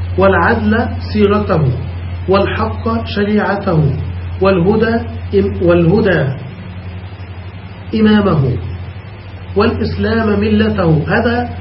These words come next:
آه، يقولون جاء في بعض طرق الحديث أن هذا كله زيد. وأحمد اسمه، يعني وأجعل اسمه أحمد، أهدي به بعد الضلالة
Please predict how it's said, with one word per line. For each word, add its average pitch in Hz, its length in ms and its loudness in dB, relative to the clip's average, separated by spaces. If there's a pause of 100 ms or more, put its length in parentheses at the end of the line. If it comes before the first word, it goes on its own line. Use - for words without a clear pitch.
(600)
آه، 160 520 4
يقولون 214 920 4
جاء 196 380 2
في 190 80 2
بعض 185 360 2
طرق 202 340 2
الحديث 165 440 2 (600)
أن 208 180 2
هذا 202 440 0
كله 214 380 2
زيد. 147 320 4 (1800)
وأحمد 190 680 2 (420)
اسمه، 156 500 2 (220)
يعني 151 200 4
وأجعل 175 520 4
اسمه 208 440 2
أحمد، 151 360 -2 (1120)
أهدي 214 480 4
به 190 480 2
بعد 180 240 2
الضلالة 160 680 4